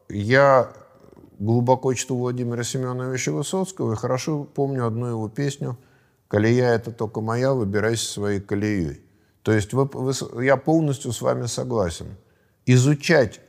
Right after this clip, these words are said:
чужой успех можно, копировать чужой успех бесполезно. Да, если молодого Шварценеггера, там,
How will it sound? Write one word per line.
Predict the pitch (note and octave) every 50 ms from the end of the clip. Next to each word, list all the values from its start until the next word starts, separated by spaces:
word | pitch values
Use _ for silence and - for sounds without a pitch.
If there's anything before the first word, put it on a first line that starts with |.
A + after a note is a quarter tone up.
| _
чужой | - - C3 A#2+ A2 B2+ B2+ A#2+ A2 G#2
успех | G2 - - - A2 F2+ D2 - - - -
можно, | G#2+ B2 C#3 D3+ D#3+ D3+ D#3 D#3+ E3+ F3 - _ _ _ _ _ _
копировать | - A#2 G#2+ G#2 A#2 C3 C#3 C#3 C#3 C3+ C3+ B2+
чужой | - - B2+ A#2 A2 A#2 A#2 A#2
успех | G#2 - - - A2+ G#2+
бесполезно. | G#2+ A2 A2 - - - A#2+ A#2+ A2+ F2+ D#2+ D2 - - - - _ _ _ _ _ _ _ _ _ _ _ _ _
Да, | - - A#2 D#3 G3 G3
если | D#3 C3+ C3+ C3 A#2+ - A#2+ A#2
молодого | A#2+ B2 B2 B2 B2+ B2 B2+ C3+ A#2+ A2 G#2 G2 G2 F#2+ F2+ D2+ B1+ A#1+ D#2
Шварценеггера, | F#2+ - B2 A2+ G#2 G#2+ - B2 A#2 A#2+ A#2 A2 G2 G2+ G2 F2+ F2+
там, | - - F#2 F2 E2+ D#2+